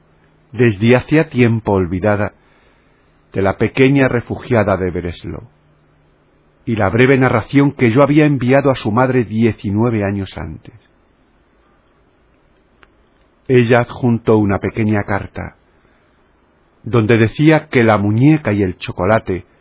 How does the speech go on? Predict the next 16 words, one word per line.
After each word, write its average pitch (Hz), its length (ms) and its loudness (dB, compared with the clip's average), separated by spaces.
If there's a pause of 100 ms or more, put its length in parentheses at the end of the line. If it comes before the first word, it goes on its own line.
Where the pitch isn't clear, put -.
(380)
habían 117 420 -2
sido 120 360 -4
para 98 280 -2
ella 104 340 -4 (840)
las 87 280 -8 (160)
primeras 98 600 -6 (120)
pruebas 113 440 -2
de 104 120 -2
la 98 120 0
bondad 90 480 -4
divina, 98 500 -8 (1500)
y 120 140 -8
que 113 160 -2
debía 101 460 -2
su - 180 -8
vocación 101 640 -4